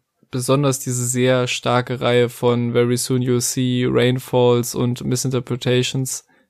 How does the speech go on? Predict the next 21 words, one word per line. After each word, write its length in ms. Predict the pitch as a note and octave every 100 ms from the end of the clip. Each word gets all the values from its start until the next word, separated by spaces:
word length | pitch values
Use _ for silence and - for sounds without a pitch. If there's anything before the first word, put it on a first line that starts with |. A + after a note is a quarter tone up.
| _
die 240 | C3+ B2 -
alle 460 | B2 D#3 D#3+ D#3
komplett 680 | D3+ - C3 - C3+ C#3+ -
unterschiedliche 840 | - D#3 D#3 C#3+ - C#3+ C#3 C3+ C3+
Stimmungen 520 | - D3 C#3+ B2 B2
abdecken, 680 | A#2 - B2+ A#2 C3+ D3+ - - - - -
aber 140 | B2+
die 80 | B2+
mich 120 | B2+
halt 220 | B2+ A2+
alle 220 | A#2+ C#3 C#3
drei 480 | B2 A#2 B2+ C3+
auf 180 | - -
ihre 220 | D3+ C3+
Art 140 | A#2+ A#2+
und 160 | B2+ -
Weise 540 | A#2+ B2 B2+ A#2+ B2 - _ _ -
direkt 380 | B2+ C3 C3 -
hintereinander 540 | C#3 C3 B2 B2 A#2+
begeistert 600 | A#2+ A#2 A2+ B2+ - D3+
haben. 380 | D3 C#3+ D#3